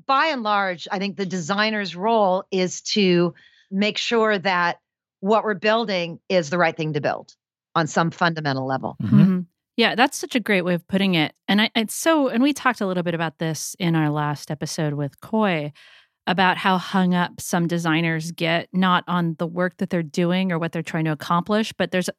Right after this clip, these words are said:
Speaker 3: there can be a real hang up about what is my title.
Speaker 2: Oh God, I
Speaker 3: And
Speaker 2: hate
Speaker 3: those
Speaker 2: that crap.
Speaker 3: Yeah, that's, that, that's like a, a, a stupid fight. But I'm,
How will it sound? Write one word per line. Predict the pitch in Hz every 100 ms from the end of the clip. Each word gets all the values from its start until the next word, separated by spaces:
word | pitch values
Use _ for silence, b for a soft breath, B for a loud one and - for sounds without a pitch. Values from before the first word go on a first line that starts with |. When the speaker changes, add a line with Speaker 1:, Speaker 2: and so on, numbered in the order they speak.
| 208
Speaker 3:
there | 214
can | 226
be | 254
a |
real | 240 214
hang | 185 214 220
up | 185
about | 175 180 165
what | 175 202
is | - 185 175
my | 170 165
title. | - - 175 165 160 143 156
Speaker 2:
Oh | 127
God, | 117 120
I | 127
Speaker 3:
And | 196
Speaker 2:
hate |
Speaker 3:
those | 214
Speaker 2:
that | 196 113
crap. | - 117 117
Speaker 3:
Yeah, | 190
that's, | 185 233 -
that, | - 262 -
that's | 254 254
like | 226 -
a, | -
a, | 202 185
a | -
stupid | 180 - - 190 170
fight. | 151 180 175 -
But | - 196
I'm, | 262